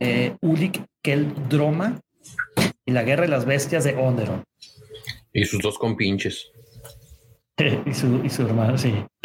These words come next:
Speaker 1: Y su hermano y
Speaker 2: Y el Twi'lek. Ya.
Speaker 1: y el Twi'lek. Este, lo que el, platicaba con Alex,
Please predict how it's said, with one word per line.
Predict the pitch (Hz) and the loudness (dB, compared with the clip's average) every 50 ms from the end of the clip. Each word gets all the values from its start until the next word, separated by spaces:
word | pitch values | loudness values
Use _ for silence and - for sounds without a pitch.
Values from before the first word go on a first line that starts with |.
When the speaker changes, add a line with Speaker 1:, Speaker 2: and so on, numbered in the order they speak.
| - - - - _ _ _ _ - | -2 -2 -2 -4 _ _ _ _ -2
Speaker 1:
Y | 101 - | 0 0
su | - 107 107 | 0 0 -2
hermano | 104 - 120 139 151 156 156 165 170 175 175 - - _ _ _ - | -2 -2 0 0 0 0 0 0 -2 -2 -4 -6 -10 _ _ _ -2
y | 147 131 135 135 143 143 147 147 147 147 147 147 147 147 147 147 - - - - 90 95 - 117 - | 0 0 2 2 2 2 2 2 2 2 2 2 0 0 -2 -2 -4 -6 -4 -4 -4 -4 -4 -4 -2
Speaker 2:
Y | 98 | 0
el | 101 95 - | -2 -2 -2
Twi'lek. | - 113 113 107 110 117 113 - - - - - - - _ _ - - | -2 0 0 2 2 0 0 -2 -4 -8 -10 -14 -20 -20 _ _ -16 -6
Ya. | - 107 98 101 104 - - - - | -2 0 2 2 2 0 -4 -4 -2
Speaker 1:
y | 127 117 | 0 0
el | 110 110 - | 0 0 -2
Twi'lek. | 92 120 113 107 107 101 101 98 95 92 90 - - - _ _ _ _ _ _ - - - - - - - - - - - - - - - _ - - - - _ - - - - - - - - - - - - - - - - - - - - - - - _ _ - | 0 0 2 2 2 2 0 0 -2 -2 -2 -4 -6 -6 _ _ _ _ _ _ -20 -20 -20 -20 -20 -20 -20 -18 -18 -16 -16 -16 -16 -18 -20 _ -20 -20 -20 -20 _ -18 -16 -16 -16 -18 -18 -20 -20 -20 -20 -20 -20 -20 -20 -20 -20 -20 -20 -20 -20 -20 -20 -20 _ _ -4
Este, | 160 156 147 139 127 - - - - - 147 143 143 143 156 151 - | 0 2 2 2 2 0 -2 -4 -4 -2 0 2 2 2 0 0 0
lo | 170 175 175 170 | 0 2 2 2
que | - 175 | 0 0
el, | 165 165 160 - - - | 2 2 0 -2 -2 0
platicaba | 170 165 160 165 165 151 - - 190 190 190 208 220 220 214 - | 0 0 2 2 -2 -4 0 0 2 2 4 2 2 2 0 0
con | 208 190 190 190 185 190 190 190 190 190 190 - - - | 0 0 2 2 2 2 2 2 4 2 2 0 0 0
Alex, | 175 170 175 170 165 170 165 - - - - - 190 | 2 2 2 2 2 0 0 -2 -2 -2 -2 -2 -4